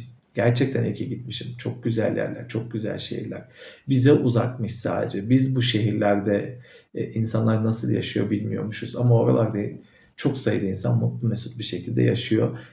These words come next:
Emin olun siz de yaşayabilirsiniz. Siz de üniversitenizi okuyabilirsiniz. Ha, ben tabii ki size şunu demiyorum. Puanınız Boğaziçi'ne yetiyorken gidin de Ağrı'da okuyun, ne bileyim işte Bitlis'te, Bingöl'de okuyun demiyorum tabii ki. Puanınız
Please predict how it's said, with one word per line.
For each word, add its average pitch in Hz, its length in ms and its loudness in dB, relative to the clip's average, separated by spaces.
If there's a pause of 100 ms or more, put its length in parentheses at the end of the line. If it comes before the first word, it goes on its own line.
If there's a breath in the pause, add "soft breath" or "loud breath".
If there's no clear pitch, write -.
Emin 131 260 4
olun 120 520 4
siz 120 300 2
de 104 60 4
yaşayabilirsiniz. - 1000 -2 (180 loud breath)
Siz 123 260 4
de 107 60 4
üniversitenizi 98 720 -4
okuyabilirsiniz. - 920 -8 (300 loud breath)
Ha, - 580 2
ben 143 180 2
tabii 156 220 4
ki 143 100 -4
size 127 220 0
şunu 120 280 4
demiyorum. 107 480 2
Puanınız 123 600 4
Boğaziçi'ne 117 600 4
yetiyorken 110 480 0
gidin 120 280 2
de - 40 -2
Ağrı'da 113 440 4
okuyun, 98 540 -2
ne 110 120 -2
bileyim 117 200 -2
işte 98 260 -6
Bitlis'te, 113 500 -4
Bingöl'de 113 400 2
okuyun 110 460 -4
demiyorum 131 500 2
tabii - 260 -14
ki. - 200 -10 (540 loud breath)
Puanınız 131 720 4